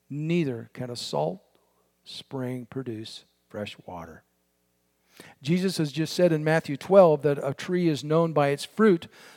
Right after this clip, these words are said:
so a spring is known by what it's produced, what is produced from it. A salt water spring cannot produce fresh water. In other words, again, what's down in the well comes up in the bucket. And of course,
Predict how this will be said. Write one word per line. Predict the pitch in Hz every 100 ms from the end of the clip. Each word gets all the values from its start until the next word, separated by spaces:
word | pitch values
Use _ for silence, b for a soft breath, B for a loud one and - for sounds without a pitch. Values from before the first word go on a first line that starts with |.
| B
so | - 151 139
a |
spring | - - 208 202 156
is | 143 139
known | 147 156
by | 143 143
what | 135 135
it's | 131 -
produced, | - 175 214 180 - - _ _ _ _ -
what | 139
is | 127
produced | - 143 180 -
from | - 131
it. | 120 - _ b b b b b -
A | 135
salt | - 87 92
water | - 78 73 73 139 _ _ _
spring | - - 135 127 127
cannot | - 131 127 131 170 208 _ _ -
produce | 147 127 117 - - _ _ _
fresh | 123 123 - -
water. | 123 101 87 - _ _ _ _ _ _ -
In | 135
other | 151
words, | 151 151 143
again, | 139 135 120 107
what's | - 123 -
down | 123 120
in | 123
the | 123
well | 107 101 101 _ b b b b -
comes | 107 101
up | 101 -
in |
the | 95
bucket. | 90 92 87 -
And | 139
of |
course, | - 190 185